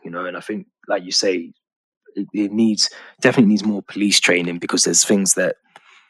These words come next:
um, you know, happen within people's households, and the police probably get called out, and, you know, um, you know, the neighbour might be able to call the police, and they come, and they, there's, it's,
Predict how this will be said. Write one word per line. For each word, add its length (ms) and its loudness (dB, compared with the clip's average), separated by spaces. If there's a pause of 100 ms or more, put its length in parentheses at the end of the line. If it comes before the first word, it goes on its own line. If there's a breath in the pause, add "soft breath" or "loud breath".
(120)
um, 520 0 (720)
you 80 4
know, 260 0
happen 680 -2
within 340 -2
people's 300 -8
households, 580 0
and 80 -6
the 80 -10
police 220 -2
probably 200 -8
get 160 -6
called 300 -4
out, 300 0
and, 260 -4 (320 loud breath)
you 100 -2
know, 320 0 (160)
um, 280 -2
you 60 -4
know, 100 -2
the 80 -8
neighbour 280 -2
might 200 -4
be 100 -4
able 80 -6
to 260 -2 (280)
call 260 4
the 80 -2
police, 460 -2
and 80 -8
they 80 -6
come, 300 0
and 100 -6
they, 160 -8 (300 loud breath)
there's, 200 2
it's, 160 0